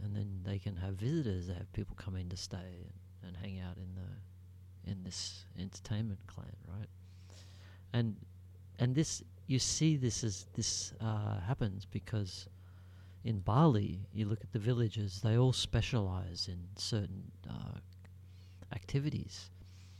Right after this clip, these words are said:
And I've re-, I realize why that is, is because this is, when you specialize, you get the, the masters, you get the experts staying there,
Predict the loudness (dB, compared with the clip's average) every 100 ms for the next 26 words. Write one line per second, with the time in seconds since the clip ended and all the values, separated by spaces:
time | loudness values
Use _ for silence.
0 | -14 -14 -18 -14 -2 0 2 2 0 -4
1 | 0 2 6 8 8 4 2 -2 0 0
2 | 0 0 -2 -6 -8 -4 -4 -4 -8 -12
3 | -18 -18 -18 -16 0 0 2 0 -2 -8
4 | -8 -2 2 2 0 2 0 2 2 2
5 | -2 -4 -4 -2 0 -2 -6 -6 -6 -10
6 | -20 -18 -18 -6 -4 -2 -2 -2 -4 -8
7 | -10 -8 -4 -4 -4 -8 -6 -8 -2 -2
8 | -2 -6 -10 -10 -14 -18 -18 -18 -18 -18
9 | -20 -18 -18 -18 -18 -18 -18 -20 -20 -20
10 | -12 -6 -2 2 6 6 4 2 -2 -4